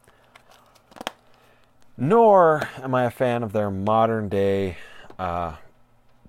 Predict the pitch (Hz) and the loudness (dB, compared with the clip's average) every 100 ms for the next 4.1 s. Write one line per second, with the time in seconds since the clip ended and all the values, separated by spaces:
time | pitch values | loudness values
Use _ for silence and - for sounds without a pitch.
0 | _ _ _ _ - - 110 92 87 67 | _ _ _ _ -16 -8 -6 -6 -8 -10
1 | - - _ _ _ 104 _ _ _ _ | -16 -20 _ _ _ -20 _ _ _ _
2 | _ _ _ _ _ _ _ _ _ _ | _ _ _ _ _ _ _ _ _ _
3 | _ _ - 95 107 110 - 117 107 104 | _ _ -12 -4 -4 -4 -6 -4 -2 -4